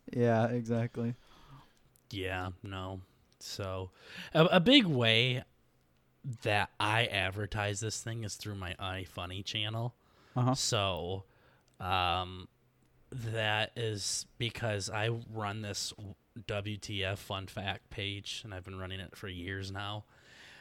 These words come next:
Speaker 2: And, um, it's,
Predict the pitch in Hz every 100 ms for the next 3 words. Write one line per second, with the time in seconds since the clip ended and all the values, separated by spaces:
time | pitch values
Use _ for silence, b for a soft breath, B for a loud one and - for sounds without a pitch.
0 | B - 101 95 92 90 92 - - _
1 | - 98 92 92 92 87 98 - _ _
2 | - - 117 -